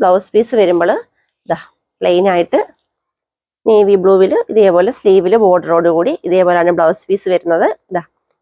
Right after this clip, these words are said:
ഇങ്ങനെയാണ് ബ്ലൗസ് പീസ്. അതുപോലെ തന്നെ മുന്താണി വരുമ്പം ദാ ഇങ്ങനെയാണ് വരുന്നത്. പ്രൈസ് only four double nine. നെക്സ്റ്റ് വരുന്നത് ഗോൾഡൻ കളറും മെറൂൺ കളറും കൂടി വരുന്ന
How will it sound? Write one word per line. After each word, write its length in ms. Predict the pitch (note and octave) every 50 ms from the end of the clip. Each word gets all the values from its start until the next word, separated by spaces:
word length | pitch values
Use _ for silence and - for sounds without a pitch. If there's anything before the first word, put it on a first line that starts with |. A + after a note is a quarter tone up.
| _ _ -
ഇങ്ങനെയാണ് 300 | F#3+ G3 F#3+ F#3 F#3 G3 F#3+
ബ്ലൗസ് 260 | F#3 E3+ E3+ - - -
പീസ്. 280 | F#3+ F#3+ G3+ - - F#4 A#4 - _ _ _ _ _ _ _ _ _ _ _ _ _ _ _ _ _ _ _ _ _ _ -
അതുപോലെ 300 | G3 F#3+ F3+ F3 F3+ F3+ F3+
തന്നെ 200 | F#3+ F#3 G3+ C#4+ - - _ _ _ _ _ _ _ _ _ _ _ _ _ _ _ _ _ _ _ G3
മുന്താണി 380 | F#3+ F3+ F3+ F3 F3 F3+ F#3+ F#3 F3+
വരുമ്പം 300 | E3+ E3+ F3 A3 E4 G#4+ - - F3 D#3
ദാ 60 | - - - _ _ _ _ _ _ _ _ _ _ _ _ _ _ _ _ _ _ -
ഇങ്ങനെയാണ് 320 | G3+ G3 F#3+ F#3 F#3 F#3+ F3 F3
വരുന്നത്. 300 | E3 E3 F3 E3+ F3 - - - _ _ _ _ _ _ _ _ -
പ്രൈസ് 340 | G3+ G3+ G3 G#3 G3+ - A#4 - - -
only 200 | G#3+ G3+ G3+ A#3+ C4+ -
four 140 | C4+ A3 A3 F#3 E3
double 200 | D#3 A#2+ C3+ A#2+ F#2+
nine. 160 | C#2+ D2 - - _ _ _ -
നെക്സ്റ്റ് 260 | - - - - D4 C4
വരുന്നത് 340 | A#3 G3+ F3+ G3+ G#3 G#3 C4 C4 G3+ G#3
ഗോൾഡൻ 300 | G3+ G3 G3 F#3+ G#3 G#3+ G#3+
കളറും 260 | F#3+ F3+ - G#3+ A#3 A#3 G#3+
മെറൂൺ 300 | G#3+ G#3+ G#3+ A#3+ C4+ C#4+ C4+
കളറും 260 | A3 F#3 E3+ D#3+ E3+ F3+
കൂടി 120 | F3+ F3 F3+ F3+
വരുന്ന 220 | E3+ E3 E3+